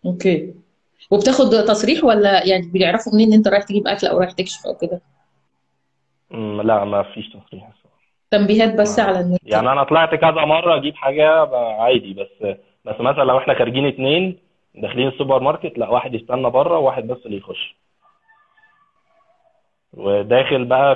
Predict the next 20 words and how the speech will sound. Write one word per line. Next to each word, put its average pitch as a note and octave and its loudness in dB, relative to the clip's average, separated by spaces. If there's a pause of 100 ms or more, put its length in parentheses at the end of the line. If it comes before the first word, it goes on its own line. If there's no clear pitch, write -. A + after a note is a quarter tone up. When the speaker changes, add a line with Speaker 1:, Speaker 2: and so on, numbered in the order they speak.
Speaker 2:
في B2 -4
كحول B2+ -2
اغسل B2 -6
ايدك C3+ -2
وكلور G#2+ -2 (100)
في، G#2 -2
في، G2 -6
في، F#2 -10
يعني F#2 -10
في - -20
حاجة A#2+ 2
في - -4
الأرض A#2 -4 (140)
رجلك A2 -4
تعدي A2 -2
فيها A#2+ -6
عشان A2 -6
لو G#2 -8
فيها A2 -10
حاجة A#2+ -14